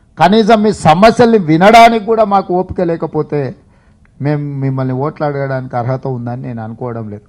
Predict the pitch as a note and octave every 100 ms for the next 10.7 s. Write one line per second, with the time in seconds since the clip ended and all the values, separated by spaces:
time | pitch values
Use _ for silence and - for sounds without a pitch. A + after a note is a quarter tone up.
0 | B2 C3+ E3 G3+ F#3 E3+ F3+ F3 F3+ -
1 | C#3 D#3 E3 D#3 C3+ D#3+ - - _ _
2 | - _ _ - B2 B2+ A#2+ D#3 D#3 D3+
3 | C3 D3+ G#3+ _ _ _ - A#2+ A#2+ B2
4 | A#2+ D3+ D3 D3+ D3+ C#3 C#3+ D3+ _ _
5 | _ _ _ _ _ _ _ B2+ D#3 F3+
6 | F3+ D#3 D3 E3 F#3 E3+ - - A#2+ C3
7 | B2+ C#3 D3 C3+ C#3 _ _ _ - A#2+
8 | C#3 D#3 C#3 C3+ D#3+ C#3 C#3+ D#3+ E3 D#3+
9 | E3 D#3 - _ _ _ - A#2 D#3 E3+
10 | D#3 D#3 C#3+ D3+ D3+ D3+